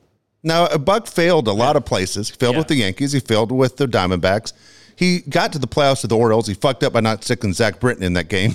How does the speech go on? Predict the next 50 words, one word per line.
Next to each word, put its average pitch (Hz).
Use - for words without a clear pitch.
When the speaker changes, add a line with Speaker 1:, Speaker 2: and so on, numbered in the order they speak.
Speaker 1:
<laughs> -
Speaker 2:
Yeah. 127
Speaker 1:
you 127
know, 117
in 120
the 107
playoff 120
game. 95
But, 147
um, 139
when 135
you 135
talk 160
about 123
a 113
veteran 113
guy, 104
I 180
don't 285
know. 107
I, 117
I 135
do 214
think 208
you 170
need 156
someone 135
the 110
players 123
can't 113
go 110
to 101
management 92
and 85
say, 80
"Fuck 113
this -
guy," 64
'cause 110
that's 143
what 131
they 113
Speaker 2:
Yeah. 123
Speaker 1:
keep 98
doing. 76
Speaker 2:
But 185
you 175
need 190
a 196
guy. 113